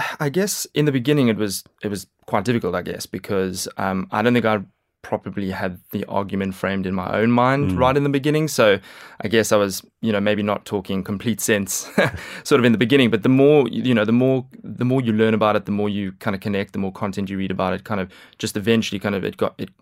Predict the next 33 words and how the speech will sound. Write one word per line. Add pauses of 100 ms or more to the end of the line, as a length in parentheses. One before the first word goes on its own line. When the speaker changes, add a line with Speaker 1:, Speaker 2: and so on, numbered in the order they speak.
(120)
Speaker 1:
it, (160)
you
know, (140)
I
got
it
framed
in
my
mind
a
lot
better. (500)
And
really
for
me,
it
was
just, (140)
um, (100)
just
talking
about
it
more. (120)
Um,
Speaker 2:
Mm.
Speaker 1:
so
it
was
sort
of